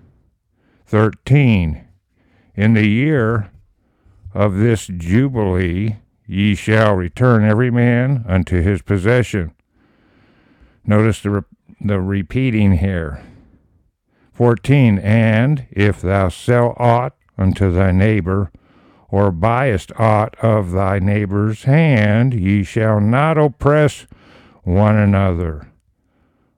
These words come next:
According to the number of years after the Jubilee, thou shalt buy of thy neighbor, and according unto the number of years of the fruits,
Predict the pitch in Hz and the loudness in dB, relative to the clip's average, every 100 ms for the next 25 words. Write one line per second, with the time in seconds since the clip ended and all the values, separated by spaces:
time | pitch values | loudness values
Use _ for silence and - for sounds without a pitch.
0 | - 92 - 135 127 117 104 113 104 101 | -8 -6 0 2 2 2 2 2 4 2
1 | 117 143 151 143 113 117 113 104 - 101 | 2 2 0 -2 0 0 0 -2 -6 -8
2 | 101 95 113 147 123 98 101 117 113 - | -6 -4 -2 0 0 0 0 -2 -6 -10
3 | _ - 98 117 - 135 131 113 117 160 | _ -6 -4 -2 0 0 0 0 2 2
4 | 135 98 90 98 87 - _ _ 92 107 | 2 2 0 -2 -4 -10 _ _ -4 -2
5 | 113 98 - 110 104 101 107 110 110 117 | -2 -2 -2 -2 -2 -4 -2 0 -2 -4
6 | 98 104 113 95 104 110 104 117 107 87 | -2 -2 0 -2 -2 0 2 2 0 0
7 | 90 104 135 - _ _ _ _ _ _ | 0 0 -2 -6 _ _ _ _ _ _
8 | _ _ _ _ _ 120 139 165 147 - | _ _ _ _ _ 0 2 4 0 0
9 | 147 151 143 139 123 120 117 120 110 107 | 2 4 2 2 2 2 2 2 2 2
10 | 110 113 107 101 92 107 113 113 98 107 | 4 2 0 -2 -2 -2 -2 -2 -2 0
11 | 107 95 85 104 104 92 - _ _ _ | 0 -2 -2 -2 0 -2 -8 _ _ _
12 | 151 165 160 156 - _ - - - - | 2 6 6 4 -8 _ -12 -12 -14 -20
13 | - | -20